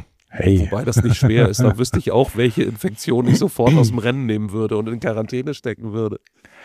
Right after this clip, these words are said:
Speaker 2: Das würde mir nicht so schwer fallen.
Speaker 1: Aber Moment, das heißt, du gehst davon aus, also dass wir befinden uns ja,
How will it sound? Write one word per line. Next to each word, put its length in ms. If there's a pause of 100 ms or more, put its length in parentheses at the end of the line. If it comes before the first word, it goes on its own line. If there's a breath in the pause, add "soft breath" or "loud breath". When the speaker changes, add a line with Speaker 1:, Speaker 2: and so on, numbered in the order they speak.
(440 loud breath)
Speaker 2:
Das 260
würde 260
mir 140
nicht 180
so 140
schwer 300
fallen. 400 (260)
Speaker 1:
Aber 140
Moment, 400
das 160
heißt, 360
du 120
gehst 240
davon 260
aus, 320
also 180
dass 320 (200)
wir 160
befinden 380
uns 180
ja, 160